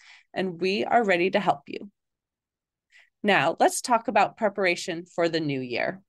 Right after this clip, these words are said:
If your company is an entity, did you prepare your annual meeting minutes? When creating meeting minutes, it's important that the location, date, and time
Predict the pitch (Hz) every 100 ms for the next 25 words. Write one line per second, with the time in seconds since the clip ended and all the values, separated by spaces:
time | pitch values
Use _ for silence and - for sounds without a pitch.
0 | _ _ _ _ _ _ - - 202 -
1 | 240 - 294 233 233 233 - - 208 175
2 | - 208 294 - 277 - 151 143 - _
3 | _ _ - 208 220 233 285 349 240 180
4 | 165 185 - - 151 170 175 190 330 294
5 | 175 123 101 - - _ _ _ _ _
6 | _ - 214 208 - 190 196 349 294 214
7 | 190 175 147 160 - - _ 202 214 214
8 | 202 208 165 226 269 180 156 233 - _
9 | _ _ - 180 175 165 - 165 160 -
10 | 214 285 - _ _ _ _ - 175 170
11 | - _ - 175 185 - 269 226 165 180
12 | 214